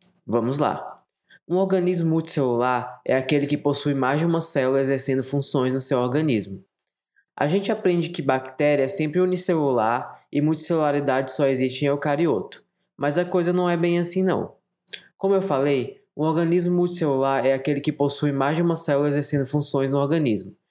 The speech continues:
E o organismo depende das relações entre essas células para viver.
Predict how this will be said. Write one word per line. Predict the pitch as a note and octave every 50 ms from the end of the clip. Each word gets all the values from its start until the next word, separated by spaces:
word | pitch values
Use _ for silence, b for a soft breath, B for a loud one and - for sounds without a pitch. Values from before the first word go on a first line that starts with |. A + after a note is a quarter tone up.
| _ _ _ _ _ _
E | D#3 E3+
o | F3+
organismo | F3+ E3+ F3 E3 E3 E3 D#3 D#3+ D#3+
depende | D3+ D#3 D#3 - D#3 D3+ D3
das | D3 D3 C#3+ C3+
relações | D3 D#3 D#3 D#3+ E3 D#3+ - - D#3 D3+ D3
entre | D3+ D3+ D3 D#3+ D3+
essas | D3 D3+ D3+ D3
células | - D3 B2 B2 B2 C3 C3+ C3+
para | - C#3+ C3
viver. | C3+ D#3 D#3+ D#3 A#2+ F#2+ F#2+ - -